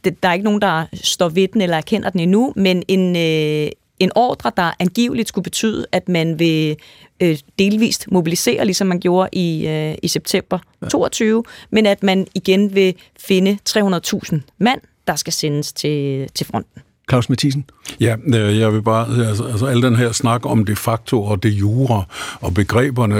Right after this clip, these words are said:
Speaker 3: jeg vil
Speaker 2: Det var det,
Speaker 3: bare,
Speaker 2: som,
Speaker 3: det,
Speaker 2: øh,
Speaker 3: ja,
Speaker 2: Peskov talte
Speaker 3: øh,
Speaker 2: om.
Speaker 3: jeg vil bare sige, at jeg tror, det er faktisk et lidt overset faktum, at der blev indført krigstilstand i Rusland allerede i oktober tyve toogtyve.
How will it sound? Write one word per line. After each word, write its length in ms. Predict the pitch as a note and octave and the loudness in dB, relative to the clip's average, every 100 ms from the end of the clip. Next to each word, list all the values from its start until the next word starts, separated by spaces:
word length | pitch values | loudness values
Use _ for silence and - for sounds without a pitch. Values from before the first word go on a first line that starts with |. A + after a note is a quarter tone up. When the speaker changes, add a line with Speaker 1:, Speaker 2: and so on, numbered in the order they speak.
| A2 | -2
Speaker 3:
jeg 240 | C3 A#2+ A#2 | -2 0 2
vil 80 | |
Speaker 2:
Det 60 | B2 | 2
var 60 | A2+ | 2
det, 80 | A#2+ | 2
Speaker 3:
bare, 60 | |
Speaker 2:
som, 240 | B2+ B2 G#2+ | 2 2 2
Speaker 3:
det, 300 | G#2 G2+ G2+ | 2 2 0
Speaker 2:
øh, 80 | |
Speaker 3:
ja, 80 | G2+ | 0
Speaker 2:
Peskov 260 | G#2+ - G#2+ | 0 0 -2
talte 400 | B2 G#2+ G2+ G2+ | 0 0 0 0
Speaker 3:
øh, 60 | F#2+ | -2
Speaker 2:
om. 200 | A2 B2 | -2 -2
Speaker 3:
jeg 140 | A2+ | -2
vil 60 | G#2+ | -2
bare 240 | A#2 B2+ | -2 -4
sige, 380 | - C3+ D3 D3+ | 0 0 0 0
at 160 | A2+ G2+ B2 | -2 -4 0
jeg 160 | A2+ | 0
tror, 180 | - C3 | 2 0
det 120 | A2 | 2
er 100 | A2 | 0
faktisk 260 | G#2+ G2+ - | 0 -2 -2
et 100 | G#2 | 0
lidt 160 | G#2+ - | 0 0
overset 580 | B2+ D3+ E3 A2+ G2 - | 0 2 0 0 -2 -4
faktum, 540 | - G2 - F#2+ E2+ - - - - | -4 -4 -2 -4 -4 -8 -16 -14 -2
at 280 | C3 C3 C#3 | -2 0 0
der 60 | |
blev 240 | B2 D#3 E3 - | 2 2 0 0
indført 540 | C#3 F3 - D3 C#3+ | 0 0 -2 -2 -4
krigstilstand 800 | - D3+ - D3+ B2+ - G2+ G#2+ - | -2 -2 0 -2 -2 0 -2 -2 0
i 100 | A2 | 0
Rusland 580 | A2 C3+ - A#2+ A2 - - - | 0 -2 0 0 0 -6 -18 -4
allerede 360 | B2+ A#2+ A#2+ B2 | -2 0 2 2
i 40 | A2 | 2
oktober 420 | F#2 - C#3 A#2+ | 0 -4 -4 -4
tyve 280 | - A#2+ B2 | 0 2 2
toogtyve. 640 | - - - C3+ F#3+ E3+ | -2 -4 -2 0 0 -4